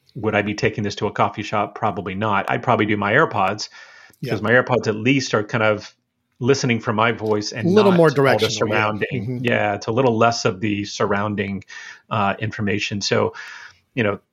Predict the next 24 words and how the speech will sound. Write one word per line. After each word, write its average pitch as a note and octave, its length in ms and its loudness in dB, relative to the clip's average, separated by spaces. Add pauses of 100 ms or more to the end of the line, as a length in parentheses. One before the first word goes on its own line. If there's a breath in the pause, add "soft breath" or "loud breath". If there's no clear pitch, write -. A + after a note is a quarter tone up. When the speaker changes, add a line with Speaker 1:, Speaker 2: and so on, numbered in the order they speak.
(280)
Speaker 1:
be, D3+ 160 4
it, B2+ 360 0
it, C3+ 160 2
again, A2+ 440 -2
just - 180 -6
like D3+ 120 4
we C#3+ 80 2
talked C3+ 200 2
about A#2+ 160 2
with A2+ 140 2
video B2 420 2 (100)
in G#2+ 120 -2
our G#2+ 80 4
last A2 300 2
episode, B2 540 -4 (280)
be D#3 140 0
nice B2+ 360 0
to C#3 100 2
the B2 100 -2
people A#2 360 0
on G#2+ 140 0
the G#2 140 0
other A2 160 2
side. G2 420 -2